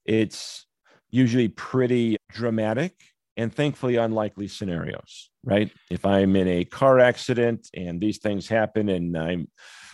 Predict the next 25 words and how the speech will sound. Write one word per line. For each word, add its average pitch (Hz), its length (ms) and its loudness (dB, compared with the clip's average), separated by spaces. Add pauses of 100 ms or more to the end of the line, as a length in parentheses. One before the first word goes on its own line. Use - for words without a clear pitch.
sustained 113 540 2
on 90 200 4
machines 98 480 0
only 131 440 0 (140)
for 92 380 -2
more 104 260 0
than 98 140 0
a 87 40 -2
week, 123 360 -2 (600)
let 98 240 -2
me 101 200 -2
go. 82 260 0
That's 123 220 2
something 127 320 -2
that 110 140 2
a 110 40 0
lot 101 240 0
of 98 80 -6
folks 104 280 -6
can 101 200 -8
say 98 300 0
today 95 500 0
in 82 140 -6
good 85 180 -6
health. 87 320 -2